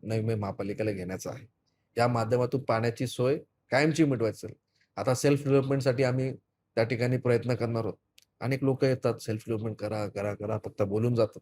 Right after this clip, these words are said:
पण आपण कसं करायचं आणि त्या सोसायटीबरोबर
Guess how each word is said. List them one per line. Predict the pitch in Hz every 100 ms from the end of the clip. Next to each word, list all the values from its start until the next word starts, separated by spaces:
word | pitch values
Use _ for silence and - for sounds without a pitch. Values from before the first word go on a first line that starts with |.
| _ _ _ _ _ _
पण | 117
आपण | 107 - 131 147 160
कसं | 135 113 143 113
करायचं | 120 117 110 120
आणि | 123 127 117 - _ _ _ -
त्या | 143
सोसायटीबरोबर | 139 127 156 156 170 160 160 190